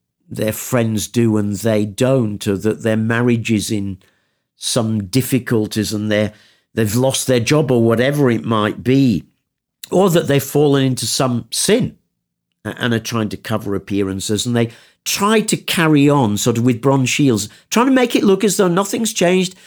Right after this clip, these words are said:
nothing to see here, move along now, please. But you know what? God cannot bless us when we walk in that way. The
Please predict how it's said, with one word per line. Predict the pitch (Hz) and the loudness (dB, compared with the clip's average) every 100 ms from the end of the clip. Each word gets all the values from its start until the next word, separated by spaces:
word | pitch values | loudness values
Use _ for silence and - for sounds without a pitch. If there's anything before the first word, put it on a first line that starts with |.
| - - - | -20 -10 -2
nothing | 185 262 233 | 0 2 2
to | 233 | 2
see | - 214 214 | 2 4 6
here, | 185 160 180 | 6 6 6
move | 165 180 247 | 4 4 4
along | 233 156 160 160 | 4 4 2 2
now, | 160 156 156 - _ - | 2 2 0 -6 _ -10
please. | - 127 92 101 - - _ _ _ _ _ _ _ | -2 0 0 -2 -6 -12 _ _ _ _ _ _ _
But | - 156 | -4 -2
you | 185 | 0
know | 233 | 2
what? | 220 214 - 120 104 | 2 2 -2 -4 2
God | 185 202 202 156 - _ _ _ _ - | 2 4 2 -2 -12 _ _ _ _ -10
cannot | - 180 151 123 - | -4 0 2 0 -2
bless | 113 143 - | 0 0 0
us | 92 92 - - _ _ _ _ _ _ | -2 -2 -4 -8 _ _ _ _ _ _
when | - 131 135 | -2 2 4
we | 143 | 4
walk | 135 170 170 107 | 4 2 2 -2
in | 87 | -4
that | - - | -8 -12
way. | - - _ _ _ _ _ _ _ _ | -20 -20 _ _ _ _ _ _ _ _
The | 113 117 143 | -12 -2 -2